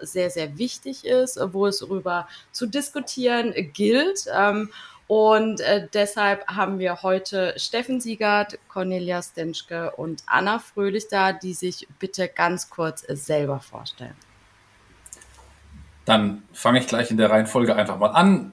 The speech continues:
Speaker 2: Steffen Siegert ist mein Name. Ich bin stellvertretender Schulleiter an der Josef Schmidt Realschule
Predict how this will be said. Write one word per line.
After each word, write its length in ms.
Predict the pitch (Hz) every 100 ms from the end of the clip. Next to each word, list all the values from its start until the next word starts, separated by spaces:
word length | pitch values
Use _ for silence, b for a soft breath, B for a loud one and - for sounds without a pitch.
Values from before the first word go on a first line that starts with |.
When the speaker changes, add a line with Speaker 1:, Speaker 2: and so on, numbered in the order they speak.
| _
Speaker 2:
Steffen 320 | - 110 104
Siegert 380 | - 190 165 151
ist 80 | -
mein 140 | 123
Name. 240 | 117 117 110
Ich 80 |
bin 180 | - 104
stellvertretender 640 | 107 156 151 - 110 110 101
Schulleiter 560 | 220 220 160 147 135
an 140 | 107 98
der 160 | 95
Josef 260 | 92 85 -
Schmidt 260 | - 113 95
Realschule 580 | 85 92 - 90 90